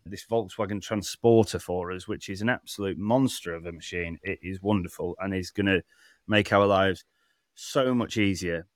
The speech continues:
It's been a bit last minute dot com. I've been and collected it today, having, like, confirmed it on Thursday. But Wack's been a massive help. Obviously, he's a friend of Simon and I's, and he's just said, "Look,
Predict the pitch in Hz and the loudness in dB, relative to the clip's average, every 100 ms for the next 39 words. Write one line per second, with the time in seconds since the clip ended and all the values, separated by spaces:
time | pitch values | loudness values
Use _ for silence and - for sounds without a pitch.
0 | _ _ 110 92 139 151 143 139 139 131 | _ _ -4 2 6 6 6 6 6 4
1 | 143 131 107 117 - 120 117 123 - 98 | 4 2 4 0 2 2 2 0 -6 -10
2 | - 113 120 123 113 - 101 - - 113 | -4 -2 0 0 0 -2 -6 -6 -4 2
3 | 101 110 104 101 98 92 _ 95 82 95 | 4 6 4 0 -2 -8 _ -8 -6 -10
4 | - 104 104 101 98 98 95 90 - _ | 2 4 6 4 2 2 0 -2 -10 _
5 | _ _ _ _ - 104 101 90 95 95 | _ _ _ _ 2 4 4 4 2 2
6 | 90 _ - - - _ 120 113 120 80 | 0 _ -20 -20 -20 _ 0 6 6 6
7 | - 104 104 104 - 90 104 90 107 98 | 0 4 4 2 0 -2 0 0 0 -2
8 | 92 92 87 110 98 92 95 92 90 92 | -4 -6 -4 0 0 0 -4 -4 -6 -8
9 | 90 87 - 85 98 95 - 92 - 90 | -8 -10 -10 -4 -2 -2 -4 -8 -2 0
10 | 98 90 | 0 -2